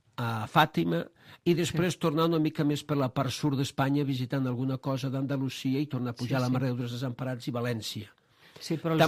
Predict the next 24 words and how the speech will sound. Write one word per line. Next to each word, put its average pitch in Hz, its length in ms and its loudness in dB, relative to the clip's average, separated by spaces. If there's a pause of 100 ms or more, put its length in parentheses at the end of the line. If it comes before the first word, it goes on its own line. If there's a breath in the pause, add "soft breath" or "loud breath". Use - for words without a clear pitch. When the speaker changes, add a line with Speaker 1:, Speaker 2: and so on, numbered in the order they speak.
Speaker 2:
aleshores 180 160 4
són 208 140 4
més 170 160 2
dies, 180 540 -2
bastants 147 460 -2
més. 196 380 -4
Speaker 1:
Sí, - 320 -2 (140)
quasi 127 280 0
em 123 220 2
sembla 120 300 2
que 113 140 -2
parlen 120 320 0
de 123 80 0
llavors 123 400 0
de 123 140 -2
vuit 123 400 2
i 127 60 4
deu, 107 240 -4
sí. - 100 -10
Speaker 2:
Vuit 151 200 -2
o 143 60 -2
deu, 131 160 -6
deu, 127 160 -6
sí. - 420 -14